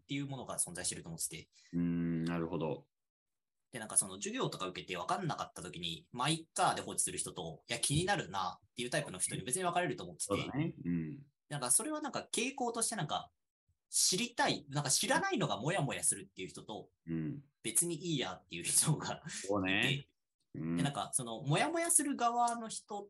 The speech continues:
Speaker 1: になっておいた方が、なんか割と学習量が人生単位で増えるから。
Speaker 2: 確かに。これ聞いてる人
Speaker 1: 僕、そう。
Speaker 2: ね。うん。モヤモヤ解き明かしチームに入ってもらいたいよね。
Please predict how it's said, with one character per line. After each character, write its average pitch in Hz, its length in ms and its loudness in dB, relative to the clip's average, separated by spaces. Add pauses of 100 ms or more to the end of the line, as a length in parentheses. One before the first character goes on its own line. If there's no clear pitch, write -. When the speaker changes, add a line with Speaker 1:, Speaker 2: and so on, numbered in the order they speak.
(1160)
Speaker 1:
に 110 160 -8
な 139 100 0
っ - 140 -6
て - 100 -4
お 98 100 -2
い 90 60 -4
た - 80 -2
方 92 160 -4
が、 82 280 -2 (240)
な 98 100 -10
ん - 20 -10
か - 80 -8
割 160 220 2
と - 100 0
学 143 300 2
習 214 600 0
量 98 200 2
が 87 140 -4
人 123 220 2
生 151 160 6
単 143 180 0
位 90 40 -6
で 82 60 -10
増 92 180 -8
え 104 60 -2
る 87 120 -6
か 85 100 -8
ら。 80 240 -6 (1200)
Speaker 2:
確 76 80 -10
か - 0 -
に。 82 180 -6
こ - 140 -6
れ 143 80 2
聞 143 120 -6
い 190 40 -6
て 214 100 -2
る 147 140 2
人 160 120 6
Speaker 1:
僕、 - 20 6
そ 156 280 6
う。 - 120 -4 (120)
Speaker 2:
ね。 139 220 0 (460)
う 101 40 -4
ん。 90 360 0 (140)
モ 101 140 0
ヤ 127 100 4
モ 139 100 6
ヤ 131 80 4
解 135 140 -2
き 143 120 2
明 139 100 4
か 139 100 4
し 139 100 2
チ 139 140 2
ー 120 60 6
ム 90 60 4
に 85 60 0
入 127 140 -2
っ - 40 -2
て 85 80 -10
も 80 80 -4
ら 78 80 -4
い - 40 -8
た 80 80 -2
い 76 60 0
よ - 80 -4
ね。 95 300 -2